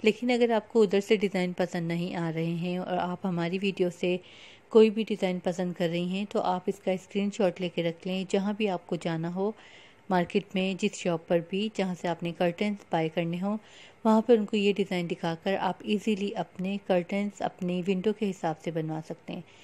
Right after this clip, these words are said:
चाहे कॉर्नर्स विंडो हो या आपकी सेंटर की कोई भी मिरर विंडो हो, आप वहाँ पे भी इस तरह के डिज़ाइन बनवा सकते हैं।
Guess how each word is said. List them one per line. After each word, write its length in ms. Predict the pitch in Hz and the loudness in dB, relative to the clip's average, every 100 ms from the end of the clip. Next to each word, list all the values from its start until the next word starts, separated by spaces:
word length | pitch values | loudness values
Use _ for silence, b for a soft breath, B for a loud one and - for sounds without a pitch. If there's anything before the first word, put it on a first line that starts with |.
| B B B - | B B B 2
चाहे 260 | 214 214 214 | 6 6 4
कॉर्नर्स 520 | 202 185 190 220 226 - | 4 4 4 0 0 0
विंडो 280 | 214 202 208 | 0 2 2
हो 340 | 202 202 196 B B B B | 2 2 2 B B B B
या 140 | 190 208 | 0 2
आपकी 420 | 190 185 - 208 | 0 -6 0 0
सेंटर 440 | 202 - 190 185 220 | 2 2 2 4 2
की 180 | 208 202 - | 2 -4 0
कोई 180 | 202 208 | 4 4
भी 280 | 202 208 247 B B B B | 2 -2 -2 B B B B
मिरर 280 | 196 196 214 | 4 6 8
विंडो 320 | 220 208 208 | 6 4 2
हो, 180 | 208 220 | 0 -2
आप 320 | 233 - 180 | -2 -2 0
वहाँ 180 | 190 190 185 | 0 0 0
पे 80 | |
भी 140 | 196 214 | 0 0
इस 140 | 202 | -2
तरह 160 | - 196 | -2 0
के 120 | 196 | 0
डिज़ाइन 400 | 196 180 190 185 | -2 -2 -4 -4
बनवा 280 | 185 185 185 | -4 -4 -4
सकते 320 | 180 180 - 190 | -4 -8 -6 -6
हैं। 180 | 202 | -4